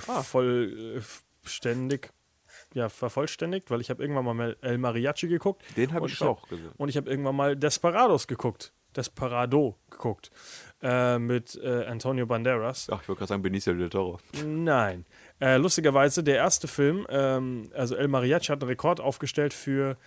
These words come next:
Speaker 2: ich glaub sogar, der steht immer noch, ähm, der günstigste Film, der eine Million an der Kinokasse verdient hat in
Speaker 1: Oh.
Speaker 2: Amerika, mit einem Budget von siebentausend Dollar.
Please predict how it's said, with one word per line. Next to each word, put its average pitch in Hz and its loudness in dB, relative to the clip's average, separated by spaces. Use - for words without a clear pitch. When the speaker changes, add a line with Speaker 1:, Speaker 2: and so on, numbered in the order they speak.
Speaker 2:
ich - -20
glaub 180 2
sogar, 214 2
der 175 2
steht 175 2
immer 165 0
noch, 135 0
ähm, 131 0
der 127 2
günstigste 185 0
Film, 180 0
der 156 4
eine 156 2
Million 156 2
an 131 -2
der 127 0
Kinokasse 170 -4
verdient 120 -8
hat 117 -2
in 113 -6
Speaker 1:
Oh. - 2
Speaker 2:
Amerika, 156 2
mit 135 -2
einem 135 4
Budget 135 2
von 143 -2
siebentausend 180 -2
Dollar. 139 0